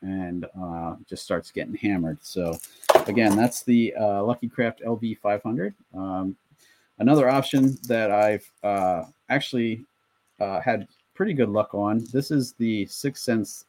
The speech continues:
Quake. Um, the other, uh, one of these that I actually caught more fish on, uh, was a shad,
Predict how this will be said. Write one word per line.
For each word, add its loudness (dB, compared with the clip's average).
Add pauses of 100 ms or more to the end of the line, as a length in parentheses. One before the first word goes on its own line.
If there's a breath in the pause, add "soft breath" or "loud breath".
Quake. -4 (560)
Um, -2 (480)
the 0
other, 4 (280)
uh, 0
one 2
of -2
these 0
that -2
I 0
actually -2
caught -4
more 4
fish -4
on, -4 (120)
uh, -4 (280)
was -4
a -6
shad, -2